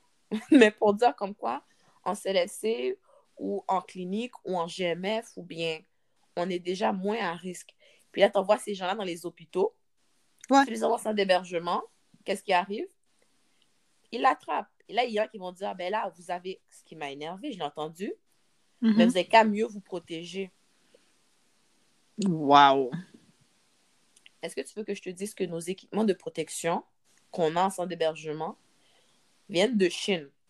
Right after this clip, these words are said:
Speaker 1: Ok ? Donc,
Speaker 2: <laughs>
Speaker 1: les
Speaker 2: Je sais, ils
Speaker 1: instructions
Speaker 2: sont tous
Speaker 1: Attends.
Speaker 2: rendus, ils sont tous rendus en chinois.
Speaker 1: Mais, mais voilà, les instructions pour comment bien mettre cet équipement-là,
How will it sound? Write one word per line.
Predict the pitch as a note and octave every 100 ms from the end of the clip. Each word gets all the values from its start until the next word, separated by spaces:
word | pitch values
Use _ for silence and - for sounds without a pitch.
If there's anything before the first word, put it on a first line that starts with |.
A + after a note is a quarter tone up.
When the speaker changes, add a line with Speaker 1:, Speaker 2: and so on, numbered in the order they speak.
| _ _ -
Speaker 1:
Ok ? | - D#3+ B3+ _ _ _ _ _ _ _ _ _ - D4 -
Donc, | F3
Speaker 2:
<laughs> |
Speaker 1:
les | D4 C4+ G3+ B3
Speaker 2:
Je | C4
sais, | C4 D4+
ils | E4
Speaker 1:
instructions | C#4+
Speaker 2:
sont | A#3+ A3+
tous | - D4+ C#4+
Speaker 1:
Attends. | G#3+ G#3
Speaker 2:
rendus, | G3+ A#3+ A#3+ -
ils | -
sont | G3 F3+
tous | - B3 -
rendus | G3 F3+ F#3 A#3 - _
en | G3+ F#3+
chinois. | - - G#3+ F#3+ F#3 F#3 _ _ _ _
Speaker 1:
Mais, | - G3 - F#3 -
mais | A3
voilà, | G#3 G#3+
les | G3 G3
instructions | A3 - B3 - D4 F#3+ -
pour | - A3
comment | - G#3 A#3
bien | G3+ F#3+ F3+ A3 A3+
mettre | A#3 C4+ -
cet | G#3
équipement-là, | G3+ - - F3+ E3+ F3